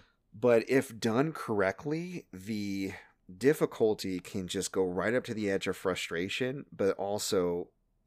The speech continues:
be surmountable. Whenever you fail, you feel like it's your fault. Whenever you succeed, you feel like it's your fault. And it just, it's really engaging.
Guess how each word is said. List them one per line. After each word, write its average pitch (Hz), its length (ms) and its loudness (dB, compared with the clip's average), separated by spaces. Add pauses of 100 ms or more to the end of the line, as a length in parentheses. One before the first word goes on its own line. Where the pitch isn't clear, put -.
be 104 540 -10
surmountable. 107 920 0
Whenever 104 300 -2
you 90 160 -4
fail, 98 340 0
you 95 100 -4
feel 101 180 -2
like 87 200 -2
it's - 160 -8
your 85 100 -6
fault. 90 380 -2
Whenever 85 240 -6
you 82 140 -8
succeed, 95 500 -6
you 90 120 -8
feel 92 180 -4
like 82 160 -6
it's - 160 -10
your 80 100 -6
fault. 82 460 -6
And 85 180 -8
it 85 140 -8
just, - 260 -8
it's - 160 -12
really 87 440 -6
engaging. 73 600 -12